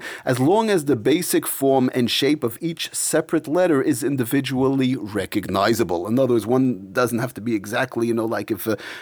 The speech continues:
uh, you know, a small, uh, fraction of the, of the, of the line might have went into the letter itself to be worried about it. As long as the basic form and shape of each letter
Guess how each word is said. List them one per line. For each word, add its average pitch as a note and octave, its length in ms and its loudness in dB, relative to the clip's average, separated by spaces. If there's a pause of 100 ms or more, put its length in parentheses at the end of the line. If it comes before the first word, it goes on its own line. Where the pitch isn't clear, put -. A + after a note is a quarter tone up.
(100)
uh, A#2 300 4
you B2 100 4
know, A2 140 2
a G2 40 -2
small, A#2+ 520 4
uh, G#2+ 240 4
fraction C3 520 2
of A2 220 0
the, A2+ 200 2
of A2 200 2
the, A2+ 300 2
of G2+ 180 -2
the A2+ 80 0
line C3 320 4
might A2+ 160 2
have G#2 140 -2
went A#2 180 2
into B2 300 2
the A#2 80 4
letter B2 320 4
itself D3 400 2
to A#2+ 80 0
be A#2+ 100 2
worried D#3 320 4
about B2+ 260 4
it. A2+ 120 -2 (240)
As D3+ 100 0
long C4 140 4
as F#3 80 0
the D#3 80 2
basic F3+ 420 2
form D#3+ 320 2
and A#2 140 2
shape D#3 240 2
of A#2+ 180 -4
each E3+ 280 -6
letter B2+ 360 4